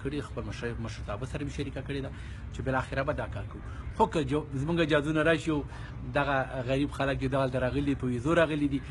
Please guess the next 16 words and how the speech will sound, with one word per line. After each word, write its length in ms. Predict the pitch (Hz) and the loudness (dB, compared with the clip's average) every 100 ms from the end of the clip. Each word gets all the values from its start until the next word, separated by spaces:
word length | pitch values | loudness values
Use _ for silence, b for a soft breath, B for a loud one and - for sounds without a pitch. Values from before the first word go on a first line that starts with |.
| B - | B -2
دا 80 | |
به 100 | 175 | 0
ښه 120 | 160 - | -2 -2
تصویر 300 | 156 170 151 | -4 -4 -4
د 40 | |
پاکستان 340 | 143 131 156 | -4 -4 -4
لپاره 240 | 147 135 127 | -2 -2 -2
ونه 180 | 123 143 | 0 -2
اوسي. 280 | 123 - - - - | -2 -4 -10 -10 -8
آم، 760 | 107 113 107 107 107 110 113 113 117 | -6 -4 -4 -4 -6 -6 -8 -8 -6
او 100 | 110 | -4
دا 180 | 120 117 - - - | -2 -2 -6 -10 -8
خبره 220 | 117 120 | -4 -4
ما 140 | 120 117 | -2 -4
پرون 280 | 117 117 113 | -4 -6 -4
د 140 | 110 | -6